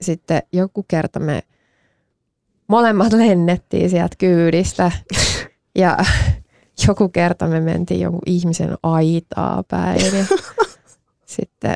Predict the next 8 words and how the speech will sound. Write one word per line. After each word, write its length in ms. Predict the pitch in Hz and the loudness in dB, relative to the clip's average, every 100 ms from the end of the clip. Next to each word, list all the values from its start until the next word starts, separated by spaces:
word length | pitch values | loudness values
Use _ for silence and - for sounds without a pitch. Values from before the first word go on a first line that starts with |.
| - _ - | -6 _ -10
sitten 360 | 185 185 - 170 | -4 -4 -2 -2
me 220 | 165 165 | 0 0
olemme 280 | 160 160 156 | 0 0 0
luopuneet 640 | 160 156 160 170 180 202 | 0 0 -2 -4 -4 -4
tästä 380 | - 196 - 202 - - - - - - - _ _ _ _ _ _ _ _ | -6 -8 -6 -8 -8 -12 -14 -16 -18 -20 -20 _ _ _ _ _ _ _ _
koulumatkan 800 | - 196 180 170 160 160 - 160 | 0 4 4 4 2 -2 -4 -4
suorittamisesta 1040 | - 160 156 - - - - 196 - - 196 | -2 -2 -2 -2 -6 -12 -8 -6 -6 -6 -8
stiikalla. 1000 | - - 170 - - 175 - - 113 | -6 -6 -4 -4 -4 -4 -2 -2 -2